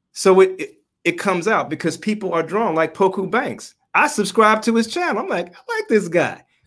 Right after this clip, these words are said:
<laughs> Right? And he thought it up. "Poku Banks, baby." And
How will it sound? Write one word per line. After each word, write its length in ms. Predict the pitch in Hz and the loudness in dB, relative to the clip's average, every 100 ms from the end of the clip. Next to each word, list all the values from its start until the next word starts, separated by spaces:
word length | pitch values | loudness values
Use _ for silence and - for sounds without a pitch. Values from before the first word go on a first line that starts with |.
| _ - | _ -4
<laughs> 80 | - - 110 - 135 - - - 240 - _ | -4 -8 -14 -12 -12 -12 -10 -10 -12 -18 _
Right? 320 | - 240 254 262 - | 2 6 6 2 0
And 160 | 220 | 4
he 100 | 262 294 | 6 4
thought 200 | 247 262 | 4 6
it 80 | 254 | 4
up. 180 | - | 2
"Poku 380 | - 339 339 311 | 4 4 4 -2
Banks, 320 | 320 311 311 - | 2 2 2 -6
baby." 640 | 139 269 311 320 320 330 - _ _ _ _ _ _ - - | 0 4 6 6 2 0 -10 _ _ _ _ _ _ -20 -4
And 400 | 208 202 196 185 | 0 0 -2 -10